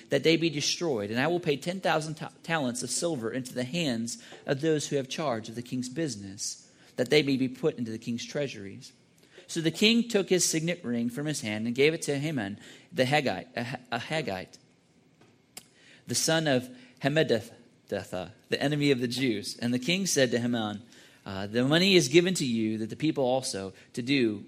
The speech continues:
with them as it seems good to you." Then the king's scribes were summoned on the thirteenth day of the first month, and an edict according to all that Haman commanded was written to the king's satraps, to the governors over all the provinces and the officials of all the peoples,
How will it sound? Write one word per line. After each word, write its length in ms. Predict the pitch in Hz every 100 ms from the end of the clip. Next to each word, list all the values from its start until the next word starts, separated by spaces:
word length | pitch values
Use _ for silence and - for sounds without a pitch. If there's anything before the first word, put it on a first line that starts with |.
| -
with 260 | 143 165
them 220 | 107 95
as 160 | 95 104
it 100 | -
seems 300 | - 113 104
good 220 | - 127
to 80 | 123
you." 300 | 123 113 92 - _ _ _ _ _ - _
Then 140 | - 175
the 80 |
king's 320 | 180 202 214 -
scribes 460 | - 165 147 139
were 100 | 139
summoned 400 | 135 117 110 110
on 100 | 117
the 60 | 117
thirteenth 520 | 117 151 147 165 156
day 140 | 113
of 80 | 110
the 60 | 117
first 340 | 120 131 131
month, 280 | 101 98 -
and 100 | 120
an 120 | 127
edict 380 | 120 202 175 120
according 360 | 123 156 156 139
to 60 |
all 320 | 131 139 170 170 -
that 120 | 151
Haman 260 | 156 160 160
commanded 540 | 151 135 110 104 107 - - -
was 200 | 135 123
written 440 | 165 175 180 180 - _ - _
to 100 | -
the 80 | 147
king's 340 | 143 151 143
satraps, 600 | - 143 - 127 113 -
to 140 | - 123
the 160 | 120
governors 720 | 117 139 160 160 156 156 - - - -
over 200 | 135 123
all 160 | 131
the 80 | 151
provinces 560 | 151 123 113 110 117 110
and 160 | 107
the 60 | 104
officials 420 | 104 120 - 139
of 120 | 123
all 120 | 107 110
the 80 |
peoples, 580 | 110 107 101 101 104 -